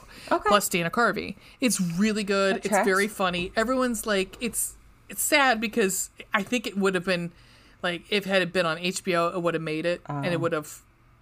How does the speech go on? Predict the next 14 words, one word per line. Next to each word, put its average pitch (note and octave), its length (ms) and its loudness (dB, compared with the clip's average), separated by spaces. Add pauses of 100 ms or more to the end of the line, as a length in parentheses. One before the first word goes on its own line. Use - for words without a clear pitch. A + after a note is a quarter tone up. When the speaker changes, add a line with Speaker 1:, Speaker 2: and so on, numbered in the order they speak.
Speaker 2:
because G3+ 280 0
it G#3 160 -2
was G#3+ 160 0
so G3 480 2 (580)
off F#3 280 0
the G3 80 -2
wall, E3 420 0
kinda F3+ 240 -2
weird, E3+ 480 0
very, G3+ 440 2
um, E3+ 460 2 (840)
do - 100 -12
you - 60 2
guys, - 140 0